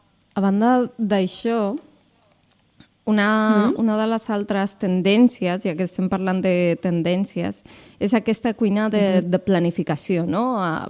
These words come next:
Speaker 1: preparar els menús de cap de setmana i així
Speaker 2: Mhm.
Speaker 1: oblidant-te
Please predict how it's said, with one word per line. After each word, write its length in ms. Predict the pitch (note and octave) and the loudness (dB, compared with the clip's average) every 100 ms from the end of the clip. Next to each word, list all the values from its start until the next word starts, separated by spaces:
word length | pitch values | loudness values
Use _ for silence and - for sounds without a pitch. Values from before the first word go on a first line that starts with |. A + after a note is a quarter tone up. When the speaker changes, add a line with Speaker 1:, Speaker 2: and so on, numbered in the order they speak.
| - | -6
Speaker 1:
preparar 640 | G#3 F#3+ F3+ G3+ G3+ G#3+ | -2 -2 0 -2 0 0
els 220 | A3 G#3+ G#3+ | -2 -2 -2
menús 640 | G#3+ G#3 G#3 G#3+ A3 G#3 | 0 2 2 4 2 2
de 100 | G#3 | -2
cap 180 | G#3 F#3+ | -2 -2
de 180 | F#3 G3+ | 0 -2
setmana 580 | - F3+ F#3+ G#3+ B3 E4+ - _ _ _ _ _ _ _ | -2 -4 0 0 0 -2 -8 _ _ _ _ _ _ _
i 440 | G#3 G3+ F#3+ F3+ F3+ | 4 6 6 6 6
així 340 | F3+ G3 A3+ | 4 6 6
Speaker 2:
Mhm. 60 | C4 | 8
Speaker 1:
oblidant-te 840 | A3+ G3+ G3+ G#3 G#3+ - A#3 D#4+ | 6 4 4 2 0 0 0 -2